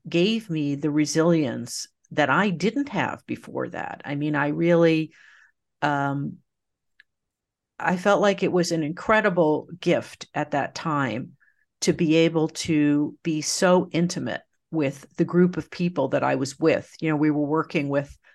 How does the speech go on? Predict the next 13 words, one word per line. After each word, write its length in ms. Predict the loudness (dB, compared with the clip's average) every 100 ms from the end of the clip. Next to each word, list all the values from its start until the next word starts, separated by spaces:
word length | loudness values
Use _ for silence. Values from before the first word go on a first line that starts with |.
| _
about 340 | -4 -2 -2 -4
four 280 | -2 -2
hundred 600 | 0 -2 0 0 -2 -2 -4
artists, 600 | 0 2 0 -4 -10 -14 -4
puppeteers, 760 | -4 -4 -6 -2 0 -2 -4 -2
writers, 480 | -2 0 -2 -4 -8
screenwriters, 800 | -6 -4 -2 -2 0 -4 -6 -10
um, 360 | -6 -4 -6 -10 -18 -20 -20 -20 -20 -20 _ _
uh, 680 | 0 2 2 2 0 0 -2 -6 _ _ _ _
um, 240 | -2 -2 -2
set 240 | 0 0
designers, 1120 | 0 0 2 2 2 0 -2 -2 -6 -8 -12 -16 _ _ -4
um, 560 | -2 0 -2 -4 -8